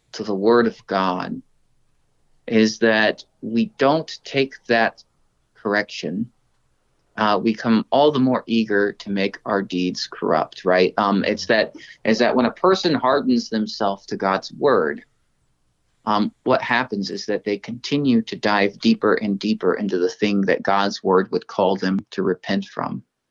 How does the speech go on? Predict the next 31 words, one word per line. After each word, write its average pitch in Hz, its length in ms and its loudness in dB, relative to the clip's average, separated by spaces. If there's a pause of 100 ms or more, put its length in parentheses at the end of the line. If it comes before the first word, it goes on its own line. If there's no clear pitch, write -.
(580)
Um, 104 500 4 (220)
and 110 360 2
so 107 480 4
we, 113 260 4
we 113 140 6
see, 143 580 4 (100)
uh, 113 260 2
and 110 200 6
God 120 260 2
invites 113 500 0
the 107 180 0
Israelites 123 640 0
to 98 120 -6
see 92 420 -4
that 92 320 0
these, 110 340 2
these 123 240 4
destructions 117 840 2
of 107 160 0
the 95 100 0
cities 123 500 2
and 104 140 2
the 98 80 -2
nations 107 580 0
around 104 460 0
them 82 240 0 (440)
as 107 160 0
a 113 60 2
call 123 300 2
to - 160 -6
repentance. - 880 -2